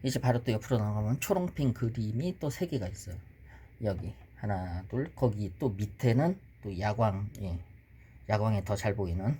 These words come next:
초롱핑. 여기도 또, 여기 있었죠? 여기 하추핑도 야광에 잘 보이는, 네, 스티커. 그리고 초롱핑도 야광에 잘 보이는 스티커로 이렇게 붙여준 겁니다.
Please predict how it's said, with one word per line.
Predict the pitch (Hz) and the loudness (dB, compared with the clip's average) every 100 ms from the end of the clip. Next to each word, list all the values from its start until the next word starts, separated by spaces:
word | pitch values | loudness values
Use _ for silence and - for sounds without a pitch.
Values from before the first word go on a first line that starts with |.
| - - | -4 -6
초롱핑. | 143 123 - 87 127 - - - | 0 0 0 -2 -4 -8 -20 -2
여기도 | 160 190 214 202 | 2 4 4 2
또, | 202 - - - - | 0 -2 -4 -6 0
여기 | 196 208 | 4 4
있었죠? | - 175 233 - - - | 2 -2 -6 -8 -10 -6
여기 | 113 110 113 - | -4 -4 -8 -6
하추핑도 | 196 220 - 190 165 147 143 127 117 - - - - | -6 -4 2 4 4 2 4 2 2 -8 -20 -20 -2
야광에 | 123 120 131 123 | 4 6 8 6
잘 | 117 107 | 4 0
보이는, | 113 110 135 160 - - - - - - - | 0 2 2 0 -6 -14 -20 -20 -20 -20 -10
네, | 95 87 - - - - | -6 -6 -10 -18 -20 -16
스티커. | - - - 92 98 - - - - - - - | -10 -6 -4 0 -2 -2 -10 -16 -16 -16 -12 -2
그리고 | 113 120 | 0 0
초롱핑도 | - - 175 - 107 143 202 | -2 -2 -2 0 0 0 -2
야광에 | 107 113 113 | -2 2 2
잘 | 107 107 | 2 -2
보이는 | 95 104 151 | -2 -4 -6
스티커로 | - - - 127 95 | -8 -12 -8 -4 -4
이렇게 | 98 - 104 | -6 -6 -4
붙여준 | - - 117 120 | -2 0 2 0
겁니다. | 107 92 87 | 0 -4 -8